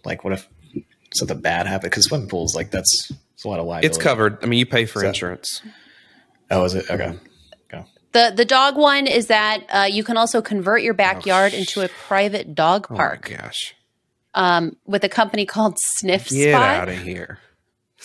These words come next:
Speaker 3: <laughs> Uh, this guy brings in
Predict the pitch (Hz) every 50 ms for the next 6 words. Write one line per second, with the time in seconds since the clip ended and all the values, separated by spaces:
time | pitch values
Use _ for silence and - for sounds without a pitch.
0 | - - - - _ _ - - - - - 494 370 - _ - - 311 - _
1 | _ - - - - _ _ _ _ _ _ - - - - - - - - -
2 | - - - - - 226 220 220 214 247 269 - - 254 247 233 202 220 220 226
3 | 226 220 233 220 220 214 214 214 208